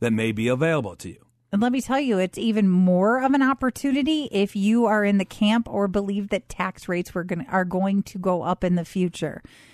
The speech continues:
Speaker 2: And I think they certainly will. How high will they go? Um, you know, so right now we have more favorable rates. We have this opportunity. And, s-,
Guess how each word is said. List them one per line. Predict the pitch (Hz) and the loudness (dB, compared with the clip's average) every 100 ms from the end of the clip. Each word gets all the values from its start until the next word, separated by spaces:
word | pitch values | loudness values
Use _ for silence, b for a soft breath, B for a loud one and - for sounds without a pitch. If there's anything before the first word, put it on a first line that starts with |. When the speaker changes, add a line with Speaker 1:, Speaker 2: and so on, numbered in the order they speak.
| B - | B -4
Speaker 2:
And | 170 | 0
I | 165 | 0
think | 160 - 190 | -2 -4 -4
they | 180 | -2
certainly | 170 - 175 170 165 | -2 -2 -4 -2 -2
will. | 160 160 | 0 -2
How | - 175 | -2 -4
high | 185 196 | -2 0
will | 190 226 220 | 2 2 2
they | 202 | -2
go? | 180 185 226 359 415 B B B B | -2 0 0 0 -6 B B B B
Um, | - 185 170 170 170 190 | -2 0 2 2 0 -2
you | 185 | -2
know, | 170 160 | 0 0
so | 156 202 175 175 | -2 -2 0 0
right | 190 196 | -2 -2
now | 185 208 | 0 2
we | 226 220 | 2 2
have | 196 | 2
more | 190 175 | 2 0
favorable | 185 175 175 160 165 | 0 -2 -2 -2 0
rates. | 240 294 277 - | 0 0 -2 -2
We | 202 | -2
have | 185 190 | 0 -2
this | 190 180 | -2 -2
opportunity. | 180 175 175 - 320 294 247 226 226 | -4 -4 -8 -2 0 0 0 0 0
And, | 196 190 185 190 B B B B - | 0 2 4 2 B B B B -20
s-, | - | -20